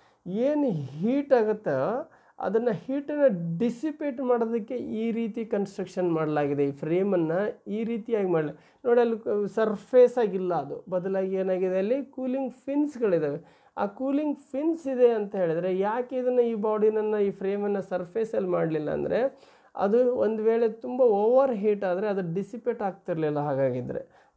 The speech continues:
But ಇವಾಗ ಏನಾಗುತ್ತೆ ಅಂತ ಹೇಳಿದ್ರೆ ಅಲ್ಲಿ ಏರು ಆ ಒಂದು ಇದ್ರಲ್ಲಿ ಕೂಲಿಂಗ್ ಫಿನ್ಸ್ ಮ-, ಸಂದು ಭಾಗದಲ್ಲಿ ಏರು ವೆಂಟಿಲೇಟ್ ಆಗ್ತಾ ಇರ್ತದೆ.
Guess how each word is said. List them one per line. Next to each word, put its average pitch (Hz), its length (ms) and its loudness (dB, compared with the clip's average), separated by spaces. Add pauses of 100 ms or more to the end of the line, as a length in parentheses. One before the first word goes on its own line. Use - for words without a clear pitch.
But 180 220 -2
ಇವಾಗ 254 320 4
ಏನಾಗುತ್ತೆ 196 500 0
ಅಂತ 170 180 -2
ಹೇಳಿದ್ರೆ 165 640 -2 (140)
ಅಲ್ಲಿ 214 460 0
ಏರು 269 500 6
ಆ 202 300 2
ಒಂದು 208 300 0
ಇದ್ರಲ್ಲಿ 226 380 0
ಕೂಲಿಂಗ್ 233 480 -6
ಫಿನ್ಸ್ 226 360 -8
ಮ-, 165 340 -4
ಸಂದು 247 520 -2
ಭಾಗದಲ್ಲಿ 185 760 0
ಏರು 220 360 4
ವೆಂಟಿಲೇಟ್ 190 680 -4
ಆಗ್ತಾ 170 340 -6
ಇರ್ತದೆ. 170 680 -2